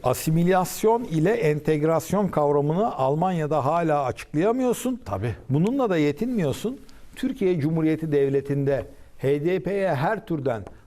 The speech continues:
Speaker 1: parti mitingi düzenleme, tertipleme ile ilgili haklar tanınırken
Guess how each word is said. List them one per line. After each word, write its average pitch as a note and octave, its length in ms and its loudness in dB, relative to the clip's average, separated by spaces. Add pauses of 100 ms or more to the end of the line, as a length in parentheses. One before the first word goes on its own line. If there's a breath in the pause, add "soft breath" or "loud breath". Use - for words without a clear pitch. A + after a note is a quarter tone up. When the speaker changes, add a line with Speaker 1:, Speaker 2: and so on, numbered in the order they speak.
(140)
Speaker 1:
parti D3 580 -2 (100)
mitingi C#3 680 -2 (120)
düzenleme, C3 680 -2
tertipleme C3+ 840 -2
ile C#3 180 0
ilgili B2+ 300 -4
haklar C3+ 500 -4
tanınırken E3 640 -4